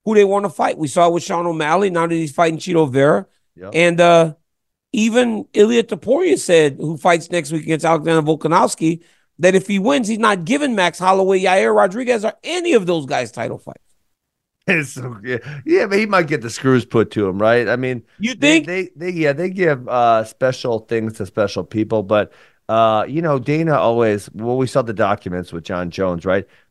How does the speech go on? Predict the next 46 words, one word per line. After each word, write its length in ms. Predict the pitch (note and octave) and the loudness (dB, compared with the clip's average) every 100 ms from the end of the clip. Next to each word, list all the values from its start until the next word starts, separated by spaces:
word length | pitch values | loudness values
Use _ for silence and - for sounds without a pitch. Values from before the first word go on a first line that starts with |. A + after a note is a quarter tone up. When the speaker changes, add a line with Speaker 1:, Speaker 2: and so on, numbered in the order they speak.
| - | -4
Speaker 2:
They 160 | D3 E3+ | -2 0
try 200 | F3+ D#3 | 2 2
to 100 | C3+ | 0
make 280 | C3 B2 | -2 -4
happen 320 | C#3+ B2 A2 A2 | -2 -2 -2 -6
what 160 | G#2+ | -4
they 100 | A#2 | -2
wanna 260 | G#2+ G2+ F#2 | -2 -2 -4
make 220 | F2 D#2+ | -6 -6
happen, 380 | G2 E2+ C#2+ A1+ _ _ _ - | -4 -4 -6 -18 _ _ _ -4
right? 240 | A2 B2 | 0 0
And 140 | C3+ C3 | 0 0
they 100 | A#2+ | 0
do 220 | A#2 C#3+ | 0 0
pick 340 | C#3+ - - | 0 -4 -4
certain 300 | - A#2+ G#2 | -8 -8 -6
people 240 | A2 A2 A2 | -6 -4 0
they 160 | G#2+ | 0
like 420 | F#2 F2+ G2 - _ _ _ | 0 0 -2 -6 _ _ _
and 120 | G#2+ G2+ | -8 -2
don't 280 | G#2+ F#2 | -2 -2
like, 360 | E2+ F#2+ G#2+ _ _ _ - | -2 -2 -2 _ _ _ -8
but 120 | A2 | -4
they, 220 | A#2+ A2+ _ - | -2 -4 _ -6
they, 180 | B2 - | -4 -4
they 180 | G#2+ A#2+ | -4 -6
try 260 | A#2 C#3 B2+ | -4 -2 -2
to 100 | A#2+ | -2
make 300 | A#2 A2+ - _ _ - | -4 -4 -6 _ _ -4
fights 260 | G#2 F#2+ | -2 -2
happen, 420 | - F#2+ D#2+ D2 D2 - | -4 -6 -6 -12 -14 -4
big 200 | G#2+ G2+ | -4 -2
fights. 300 | G2 F2 - | -4 -4 -4
And 80 | G2 | -8
if 100 | F#2 | -4
a 40 | |
guy 160 | A2+ A#2+ | -2 -2
trying 260 | C3+ A#2 | -2 -6
to 80 | G2 | -8
fight 240 | - G2 | -4 -4
people, 220 | A#2 G#2+ F#2+ | -4 -6 -2
they 120 | F#2 | -2
don't 160 | F#2 | -2
really 200 | - F#2 | -6 -10
like 260 | E2+ F2+ F2 | -4 -4 -4
that. 240 | - A1+ | -10 -12